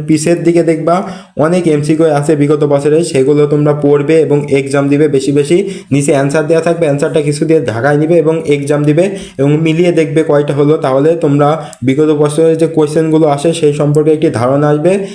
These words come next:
এবং তোমরা বুঝতে পারবে কোন টাইপের প্রশ্ন হয়ে থাকে। তো আশা করি বুঝতে পারছো, তোমাদের যে সাজেশনটা ছিল, তো এই সাজেশনটা তোমরা সুন্দর করে ফলো করলেই কিন্তু তোমরা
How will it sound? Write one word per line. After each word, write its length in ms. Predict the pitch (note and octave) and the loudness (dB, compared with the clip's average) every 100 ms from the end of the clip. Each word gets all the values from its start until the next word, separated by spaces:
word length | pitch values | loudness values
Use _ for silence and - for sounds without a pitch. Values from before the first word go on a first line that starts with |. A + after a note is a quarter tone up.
| - - | -6 -2
এবং 200 | C3+ C#3+ | 0 0
তোমরা 200 | D3+ D3 | 0 0
বুঝতে 320 | D3 D3 D#3+ | 0 -2 0
পারবে 220 | D#3+ D#3 | 0 0
কোন 240 | D#3+ D3+ D3 | 0 0 0
টাইপের 280 | C#3+ C#3+ | 0 0
প্রশ্ন 340 | D3 D3 C#3+ D3 | 0 -2 0 0
হয়ে 140 | B2 | 0
থাকে। 500 | A2 F#2+ F2 - - _ _ _ _ _ _ - | 0 -2 -6 -8 -16 _ _ _ _ _ _ -6
তো 80 | A#2 | -4
আশা 180 | A2+ D#3+ | -2 0
করি 140 | F3 | 0
বুঝতে 300 | C#3+ C#3 D#3 | 0 -2 0
পারছো, 240 | D#3+ D#3+ | 0 0
তোমাদের 360 | E3+ D3 D3+ D#3 | 0 0 0 0
যে 100 | D#3+ | -2
সাজেশনটা 600 | C3 B2+ C3+ D3 D3 D3+ | -2 -2 0 0 0 0
ছিল, 300 | D3 C3+ E3 G3+ - - | 0 0 0 -2 -10 -4
তো 60 | C3+ | -2
এই 80 | D3 | 0
সাজেশনটা 500 | D3 C#3 D3 D#3+ E3 | 0 0 0 0 0
তোমরা 220 | E3 D#3+ | 0 0
সুন্দর 360 | D#3+ D#3 D#3+ D#3+ | 0 0 0 2
করে 200 | D#3+ D#3 | 0 0
ফলো 280 | C3+ C#3+ | 0 0
করলেই 340 | C#3 D3+ E3 F3 | 2 2 2 0
কিন্তু 260 | E3 D3+ | 0 0
তোমরা 440 | D3+ D3 D3+ F3+ | 0 2 0 -2